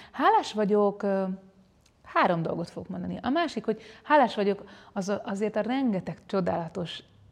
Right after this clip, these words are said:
emberért, és tájért, és tanulási anyagért, amit én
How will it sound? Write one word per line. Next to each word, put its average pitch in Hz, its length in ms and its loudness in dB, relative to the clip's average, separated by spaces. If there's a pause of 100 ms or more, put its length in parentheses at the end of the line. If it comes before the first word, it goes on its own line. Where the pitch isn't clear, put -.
(140)
emberért, 190 760 2
és - 260 -8
tájért, 185 680 2
és - 180 -8
tanulási 190 840 -2
anyagért, 180 680 -2
amit 180 300 -4
én 180 220 -4